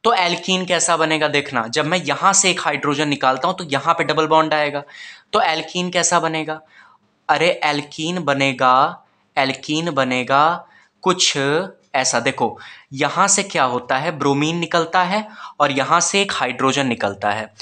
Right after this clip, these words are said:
तो इस कार्बन की एक वैलेंसी फ्री हो गई, इस कार्बन की एक वैलेंसी फ्री हो गई, डबल बॉन्ड आ गया और यहाँ पे बेटा ये बन गया। तो एक तो ये एल्कीन अपने पास बना,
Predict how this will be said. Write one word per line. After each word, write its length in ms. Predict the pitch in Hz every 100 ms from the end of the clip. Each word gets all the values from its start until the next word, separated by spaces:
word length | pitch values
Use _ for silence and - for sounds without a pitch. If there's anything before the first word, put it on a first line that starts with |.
| - -
तो 80 | 160
इस 140 | 165 -
कार्बन 380 | 180 170 180
की 120 | 180 185
एक 120 | 165
वैलेंसी 420 | 165 160 160 180
फ्री 180 | 180 170
हो 160 | 170 170
गई, 240 | 208 202 - - -
इस 140 | 170
कार्बन 380 | - 160 151 151
की 140 | 143 151
एक 120 | 143
वैलेंसी 380 | 131 131 135 139
फ्री 160 | 135
हो 120 | 135 139
गई, 120 | 175
डबल 240 | 147 123
बॉन्ड 260 | 110 104 98
आ 60 | 101
गया 220 | 104 110 - - - -
और 120 | 135
यहाँ 260 | 123 127 143
पे 100 | 139
बेटा 260 | 135 135
ये 220 | 185 131 110
बन 220 | 107 107
गया। 160 | 107
तो 180 | - 170 -
एक 240 | 180 185 190
तो 60 |
ये 200 | 214 190
एल्कीन 420 | 156 143 139 151 143
अपने 220 | - 127
पास 280 | 117 113 -
बना, 200 | 107